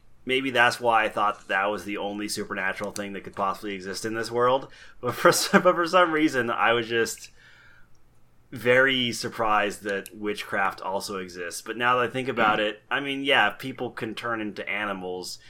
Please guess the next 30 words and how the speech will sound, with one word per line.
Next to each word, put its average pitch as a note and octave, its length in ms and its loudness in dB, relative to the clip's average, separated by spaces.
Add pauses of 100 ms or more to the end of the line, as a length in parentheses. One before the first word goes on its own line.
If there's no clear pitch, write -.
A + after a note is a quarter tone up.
(200)
even A#2+ 220 -2
if A2 120 -2
it's A2 160 -4
that G2 300 -2
one G#2+ 200 -4
specific G2 520 -10
family. F#2+ 680 -8 (240)
I G#2+ 60 -14
mean, B2+ 160 -4
they C#3+ 160 2
were C#3 280 2
cursed. - 680 -6 (1300)
Like, F#2+ 200 -6
that A2+ 180 -2
is, A#2 180 -4
that A2+ 240 0
they A#2 160 -2
explicitly B2+ 420 -6
call A2 300 -4
it F2+ 40 -6
a F2+ 40 -18
curse, F#2 380 -6
so G2 240 -6
I F#2 180 -2
would G2+ 140 -6
imagine G2 440 -6
other G2 560 -6
curses G2 520 -10
exist. F2+ 580 -6
So - 120 -10